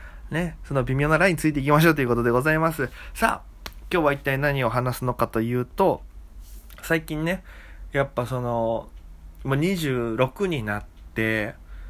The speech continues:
あっという間だなと思って、人生って、まだ二十六ですけど、で、自分、その青春とか、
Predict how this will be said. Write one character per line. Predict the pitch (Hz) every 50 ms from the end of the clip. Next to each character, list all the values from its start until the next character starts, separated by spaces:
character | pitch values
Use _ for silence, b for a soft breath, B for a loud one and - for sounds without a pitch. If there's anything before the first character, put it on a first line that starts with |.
| b b b b b - - - -
あ | - 101 117 139
っ | - -
と | - 175
い | 202 208
う |
間 | 202 220 226
だ | 233 220
な | 180 160 165 175 165
と | 156
思 | 135 123 120
っ | -
て、 | - 117
人 | 117 123 127 127 127 117
生 | - 120 110
っ |
て、 | - 113
ま | 110 113
だ | 117 127
二 | 127 143 165
十 | 160 143
六 | 127 123 - 170
で | 156 135
す | - -
け | - 110
ど、 | 107 107 101 - - B B B B B B B B B B -
で、 | 147 139 135
自 | 135 131 127 147 165
分、 | 247 247 240 240 233 240 226 214 180
そ | - - - 127
の | 110
青 | - 185 190 214 220
春 | - - - 202 208 214 214 208
と | - 160 -
か、 | - - 95 90 69 - -